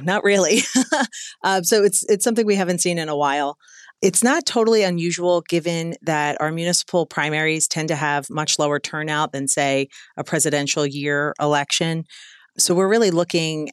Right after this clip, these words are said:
at a race that could be decided with as little as two or three thousand votes.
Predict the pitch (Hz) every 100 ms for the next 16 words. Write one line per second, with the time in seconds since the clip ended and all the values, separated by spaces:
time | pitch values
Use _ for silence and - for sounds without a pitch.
0 | - 156 151 156 147 147 147 143 160 139
1 | 143 143 147 131 139 143 131 147 143 139
2 | 135 131 - - 143 135 143 131 131 131
3 | 123 127 - - -